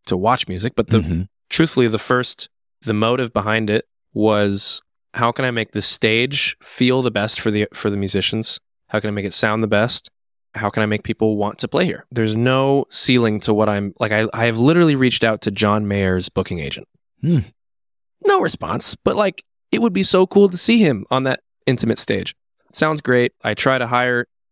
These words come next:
Speaker 1: nice people. It's just a space that you want to be. We have music six days a week, local music.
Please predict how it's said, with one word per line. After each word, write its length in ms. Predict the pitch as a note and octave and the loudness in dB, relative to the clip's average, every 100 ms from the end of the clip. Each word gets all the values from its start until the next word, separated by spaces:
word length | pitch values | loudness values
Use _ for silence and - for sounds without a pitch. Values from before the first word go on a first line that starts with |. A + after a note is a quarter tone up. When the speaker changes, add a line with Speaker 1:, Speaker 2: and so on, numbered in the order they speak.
| _ - | _ -6
Speaker 1:
nice 340 | A2+ B2 B2 | -2 0 -2
people. 480 | - B2 A2+ A#2+ A#2+ _ _ _ _ | -2 -2 0 0 0 _ _ _ _
It's 120 | A2+ - | -4 -2
just 180 | B2+ | 0
a 40 | B2 | -2
space 340 | - A2+ G#2+ | 0 -2 0
that 160 | - G2 | -2 -2
you 120 | G#2 | 0
want 260 | G2+ G#2 - | 0 -2 -2
to 100 | G2 | -4
be. 320 | G2+ G2+ D3+ _ _ - | -2 -2 -4 _ _ -4
We 80 | A#2 | -2
have 100 | G#2+ | 2
music 420 | A2 G#2+ G#2 - _ | 2 2 -2 -4 _
six 340 | - - B2 - | -4 0 0 0
days 220 | A#2 A2 | 0 2
a 60 | G#2+ | 2
week, 380 | D3+ - - _ _ _ | 2 0 -12 _ _ _
local 540 | A2 A2+ - B2+ C3+ - - | 0 0 2 2 2 -2 -2
music. 380 | B2 D3 F3+ | 0 2 2